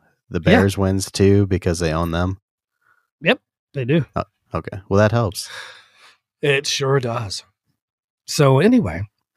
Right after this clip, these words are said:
Speaker 1: Do we have any
Speaker 2: we
Speaker 1: more
Speaker 2: busted through the two penny tips. Um, we
Speaker 1: tips?
Speaker 2: do, but I'm not gonna get to 'em, um,
Speaker 1: Okay.
Speaker 2: 'cause we gotta get to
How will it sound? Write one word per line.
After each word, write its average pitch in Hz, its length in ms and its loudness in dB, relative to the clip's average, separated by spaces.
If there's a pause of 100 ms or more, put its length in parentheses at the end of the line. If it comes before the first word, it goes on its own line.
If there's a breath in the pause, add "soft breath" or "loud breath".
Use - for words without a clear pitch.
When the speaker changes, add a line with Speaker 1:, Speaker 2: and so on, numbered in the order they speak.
(440)
Speaker 1:
Do 98 60 2
we 98 40 4
have 95 120 2
any 95 100 2
Speaker 2:
we 131 80 6
Speaker 1:
more 92 100 2
Speaker 2:
busted 123 380 2
through 123 180 -2
the 98 100 -4
two 120 200 -6
penny 110 180 -4
tips. 113 400 -6
Um, 143 240 6
we 143 140 4
Speaker 1:
tips? 135 40 0
Speaker 2:
do, 117 160 0
but 117 100 2
I'm 110 80 0
not 120 120 0
gonna 110 160 -6
get 107 180 -6
to 110 140 -2
'em, 110 160 -2 (340)
um, 117 340 2
Speaker 1:
Okay. 98 100 -2
Speaker 2:
'cause 117 260 -2
we 165 80 -2
gotta 120 220 0
get 147 260 0
to 156 380 2